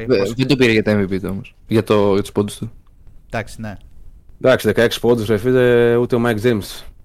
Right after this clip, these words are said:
Speaker 3: Mike James βάζει είκοσι ένα Ευρωλίγκα, τι να κάνουμε.
Speaker 2: <laughs>
Speaker 3: Δηλαδή, απίστευτα πράγματα. Αλλά συγκριτικά με πέρσι είναι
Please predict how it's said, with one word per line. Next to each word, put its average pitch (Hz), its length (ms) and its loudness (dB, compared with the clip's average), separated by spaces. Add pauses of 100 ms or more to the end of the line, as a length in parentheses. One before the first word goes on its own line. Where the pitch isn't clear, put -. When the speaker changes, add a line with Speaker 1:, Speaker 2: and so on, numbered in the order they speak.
(100)
Speaker 3:
Mike 113 180 -2
James 117 220 0
βάζει 117 180 0
είκοσι 113 240 -2
ένα 113 100 2
Ευρωλίγκα, 90 360 -4
τι 107 140 -6
να 104 60 -4
κάνουμε. 87 240 -8 (460)
Speaker 2:
<laughs> 127 360 -14
Speaker 3:
Δηλαδή, 92 1080 0
απίστευτα 92 440 -6
πράγματα. 85 340 -12
Αλλά 113 1000 4
συγκριτικά 117 520 -2
με 139 120 0
πέρσι 143 320 0
είναι 156 220 0